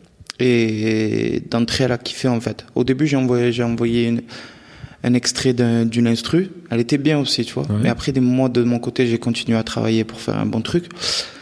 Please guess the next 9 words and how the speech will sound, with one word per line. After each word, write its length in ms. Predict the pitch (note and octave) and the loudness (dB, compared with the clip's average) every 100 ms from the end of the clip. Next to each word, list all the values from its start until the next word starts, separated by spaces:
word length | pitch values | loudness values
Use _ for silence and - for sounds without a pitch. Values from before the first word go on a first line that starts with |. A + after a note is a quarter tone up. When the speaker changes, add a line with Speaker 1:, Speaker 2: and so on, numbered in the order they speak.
| - - - | -20 -10 0
Speaker 1:
Et 140 | A2+ | 2
avec, 320 | A2 G#2+ A2 | 4 2 2
euh, 200 | A2+ A2 | 0 0
justement 420 | G#2+ A2 - A2+ A2 | -2 -2 2 2 2
ce, 340 | A2 G#2 G#2 A2+ - - - - - | 0 -2 -2 -4 -10 -18 -20 -10 -6
cette 180 | - | -4
personne, 380 | - A#2+ - D3 | -2 -2 2 2
la 80 | B2 | 2
Kakou. 360 | - A2+ - | 0 -2 0